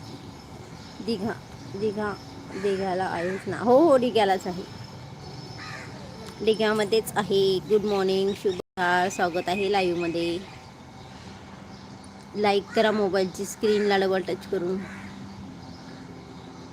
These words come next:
काय चाललंय सगळ्यांचं? तब्येत वगैरे मस्त आहे, मजेत? कुठून आहात सगळे कमेंट करून सांगा आणि चॅनलला सबस्क्राईब करून घ्या YouTube फॅमिली.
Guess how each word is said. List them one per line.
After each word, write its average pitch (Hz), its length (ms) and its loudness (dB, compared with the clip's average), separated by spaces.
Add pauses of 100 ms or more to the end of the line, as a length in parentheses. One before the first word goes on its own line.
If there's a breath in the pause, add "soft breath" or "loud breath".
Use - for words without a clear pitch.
(2250)
काय 196 120 0
चाललंय 202 340 4
सगळ्यांचं? 196 520 2
तब्येत 190 260 0
वगैरे 196 340 6
मस्त 214 260 -2
आहे, 214 260 4
मजेत? 208 360 0 (1600)
कुठून 226 260 2
आहात 226 180 6
सगळे 214 340 4
कमेंट 208 400 2
करून 214 220 2
सांगा 185 300 2
आणि 208 480 2
चॅनलला 190 400 4
सबस्क्राईब 185 480 0 (100)
करून 185 240 -2
घ्या 165 180 -2
YouTube 180 380 0
फॅमिली. 175 540 -2